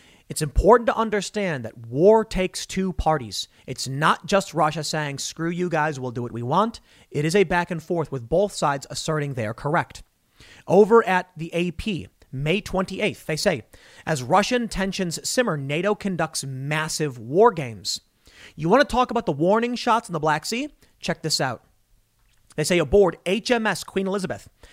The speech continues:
as tensions with Russia simmer, thousands of nato troops, several warships, and dozens of aircraft are taking part in military exercises stretching across the Atlantic through Europe and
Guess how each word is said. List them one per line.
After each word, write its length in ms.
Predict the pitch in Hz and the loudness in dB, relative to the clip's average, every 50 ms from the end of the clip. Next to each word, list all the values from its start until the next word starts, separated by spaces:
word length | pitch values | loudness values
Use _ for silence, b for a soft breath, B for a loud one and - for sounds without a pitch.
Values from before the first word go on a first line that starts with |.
| B B B B B B | B B B B B B
as 180 | 160 156 - | -2 -2 -2
tensions 540 | - - - 196 220 254 240 - 294 277 233 | 2 2 2 4 4 0 -2 -2 -2 -2 -2
with 140 | 233 233 - | -2 -4 -4
Russia 340 | 143 135 175 175 - - 180 | 0 0 0 0 2 -2 -4
simmer, 460 | - - - - 247 240 190 - - - _ b b b b b b | -4 -4 0 2 2 2 0 -6 -10 -20 _ b b b b b b
thousands 580 | _ _ - - - 180 226 254 214 285 285 233 | _ _ -2 2 4 4 4 4 2 0 -2 -2
of 160 | 277 196 175 | -2 -2 -2
nato 300 | 190 190 202 208 226 220 | -2 0 2 2 2 0
troops, 420 | 220 - - 156 139 - - - - | 0 -2 -4 -4 -4 -4 -6 -8 -6
several 480 | - - - 196 208 190 254 233 175 | -2 0 2 2 2 2 0 -2 -2
warships, 500 | 135 127 123 131 123 - - 135 - - | -2 -2 -2 -2 -2 -2 -4 -6 -4 -4
and 120 | 147 139 123 | -6 -4 0
dozens 260 | 151 156 170 208 190 | -2 0 0 0 -2
of 120 | 202 - - | -2 -2 0
aircraft 400 | 151 165 - - 135 113 113 131 | -4 -4 -2 -4 -6 -4 -4 -6
are 60 | 120 | -4
taking 280 | - 156 160 208 208 | -4 -4 -4 -4 -4
part 220 | - - 165 - - | 0 2 2 2 2
in 240 | 165 147 139 139 139 | -2 -6 -4 -4 -4
military 520 | 160 180 208 - - 208 196 202 196 - | -2 -2 -2 -2 0 0 0 0 -2 -2
exercises 680 | - 180 - - 196 175 - 147 120 113 113 127 117 - B B B B B B | -4 -4 -2 -4 -6 -4 -2 -4 -4 -4 -6 -8 -12 -12 B B B B B B
stretching 360 | - - - 180 185 196 190 | -6 2 2 2 2 2 -6
across 260 | 175 - 175 165 - | 0 2 0 0 2
the 80 | - 147 | -2 -6
Atlantic 440 | 127 - 131 147 170 175 - 226 | -6 -4 -4 -4 -4 -4 -4 -8
through 180 | - _ 160 147 | -6 _ -4 -2
Europe 280 | 147 139 180 214 - - _ | 0 2 2 0 0 -2 _
and 160 | 147 139 143 | -8 -8 -8